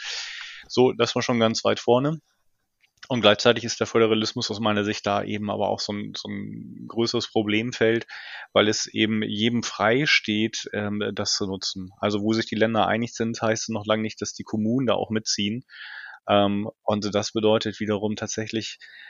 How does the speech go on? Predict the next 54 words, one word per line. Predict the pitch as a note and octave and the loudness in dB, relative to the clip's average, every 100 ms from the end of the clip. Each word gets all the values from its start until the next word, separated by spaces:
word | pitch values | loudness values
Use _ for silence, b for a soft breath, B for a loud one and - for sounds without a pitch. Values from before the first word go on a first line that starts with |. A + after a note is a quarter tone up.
| B | B
dass, | - F#2+ - - | -8 -4 -6 -4
ähm, | F#2 G#2 G#2 G#2 | -2 -2 -2 -6
es | G#2+ - - - | -6 -6 -8 -6
in | A#2+ | 2
der | A#2+ | 2
Tat | A#2+ C3+ D3+ | 4 4 6
in | A#2+ | 6
der | |
Realität | A#2 A#2+ B2 C#3 | 6 6 4 2
zwei | - A#2+ | 4 2
Kommunen | - B2+ C#3+ D#3+ | 4 2 2 4
nebeneinander | D3 C3+ D3 D3+ | 4 4 4 4
geben | A#2+ A#2 A2+ | 4 2 2
kann, | A#2 A2 B2 C#3 B B - | 2 2 2 -6 B B -4
die | |
für | - C3 | 4 6
sich | A#2+ - | 6 2
ganz | - C3+ - | 2 2 4
toll | D3 C#3+ | 4 8
arbeiten | A#2 A2+ A#2 | 6 6 2
können. | A2+ A#2 C3 | 0 0 2
Sobald | A#2+ A#2 B2 | 4 4 4
es | |
aber | B2 A#2+ | 4 4
um | A2+ | 4
irgendetwas | G2 D3 C#3+ - A#2+ - | 2 2 2 -2 -4 0
geht, | B2+ C3 | 0 0
wo | A#2+ | 0
die | A#2+ | 0
eine | A#2 C3 | 0 -2
Kommune | - C3 C#3 B2+ | -4 -2 0 2
mit | A#2+ | 2
der | A#2 | 2
anderen | A#2+ A#2 | 0 2
reden | C3+ C#3 | 2 2
muss, | A#2+ B2 - B B B B _ | 0 0 -4 B B B B _
dann | A#2+ B2 | 4 4
kann | A2+ B2+ | 0 0
es | - | 2
doch | B2+ B2 | 2 4
wieder | A2 | 6
dazu | G#2+ G#2 - | 6 4 0
kommen, | G#2+ A2 G#2 | -2 -2 0
momentan | G#2 G2+ G2 A#2 A2+ | 0 0 0 0 0
zumindest, | G#2+ G2+ G2 G2 G2+ - B B B B | -2 -2 -2 -2 -6 -10 B B B B
ähm, | - G2+ G2 G2+ | 0 0 0 -2
dass | G2+ - | -6 -2
dann | G#2 | 2
da | G2+ | 4
nochmal | G#2 A2 G#2 | 2 0 0
jemand | A2 A2+ B2 | 2 0 2
Händestarten | D3+ B2+ - G2 - G2 | 2 2 0 -2 -2 -6
abtippen | - - G2+ | -4 -4 -2
muss. | G2+ G2+ - | -2 0 -2